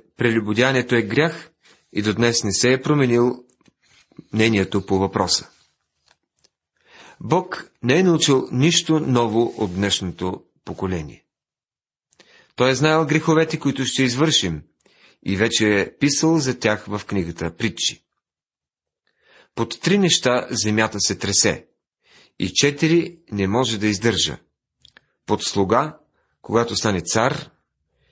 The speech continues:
и под безумие, когато се насити с хляб. Притчи, тридесета глава, двайсет и първи и двайсет и втори стихове. Слуга, когато стане цар. Това е Еровоам, който е бил слуга,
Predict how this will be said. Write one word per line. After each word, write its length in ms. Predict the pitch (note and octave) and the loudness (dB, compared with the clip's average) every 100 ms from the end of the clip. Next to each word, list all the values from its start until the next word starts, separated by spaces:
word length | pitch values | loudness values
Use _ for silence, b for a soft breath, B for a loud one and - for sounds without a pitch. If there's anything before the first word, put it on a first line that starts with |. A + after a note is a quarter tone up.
| _ _ _ _ _ | _ _ _ _ _
и 140 | A2 - | -4 -2
под 200 | A2 F#2 | -4 -2
безумие, 540 | G#2 B2 D3+ D3+ D#3+ | 0 2 2 2 0
когато 320 | A#2 A2 A2 | 2 0 0
се 160 | G2+ G#2 | -2 0
насити 420 | F#2 - G2+ G#2 | 0 0 0 0
с 80 | - | 0
хляб. 420 | A2+ F2+ - _ - _ _ _ _ _ _ _ _ _ - | 0 0 -2 _ -20 _ _ _ _ _ _ _ _ _ -4
Притчи, 380 | A2 - C3 - | -2 -2 -4 -2
тридесета 400 | F#2+ F#2 - F#2 | -2 0 0 2
глава, 380 | F#2+ G2 G#2+ b b b b b | 2 2 0 b b b b b
двайсет 400 | - G2+ G2+ - | -2 0 2 0
и 160 | F#2 - | -2 0
първи 440 | A2 A2 A#2 - _ _ | 0 2 -2 -4 _ _
и 140 | G2 | -4
двайсет 280 | F2 F#2+ - | 0 0 0
и 60 | F#2+ | -2
втори 280 | - F2+ | 0 0
стихове. 540 | F2 F#2 F2 B1 A#1+ - _ _ _ _ _ _ _ _ _ _ _ _ _ _ _ _ _ _ _ - | 0 -4 -6 -10 -12 -14 _ _ _ _ _ _ _ _ _ _ _ _ _ _ _ _ _ _ _ -10
Слуга, 380 | - C3 F3+ | -2 0 0
когато 300 | F3 C3 C3 | 2 0 -2
стане 280 | B2+ B2 A#2+ | -4 -2 -2
цар. 380 | A#2 G2+ E2+ - | -2 -2 -4 -10
Това 340 | - A#2 A2 A2 | -2 0 2 2
е 140 | - B2+ | 0 0
Еровоам, 720 | A#2+ B2 B2+ F3 C#3+ C3+ - | 2 2 2 2 0 -6 -4
който 260 | B2 A#2+ B2 | -2 0 0
е 60 | |
бил 180 | B2+ C#3 | 0 -2
слуга, 540 | - C3 A#2+ A2+ D3+ | 0 0 2 0 -2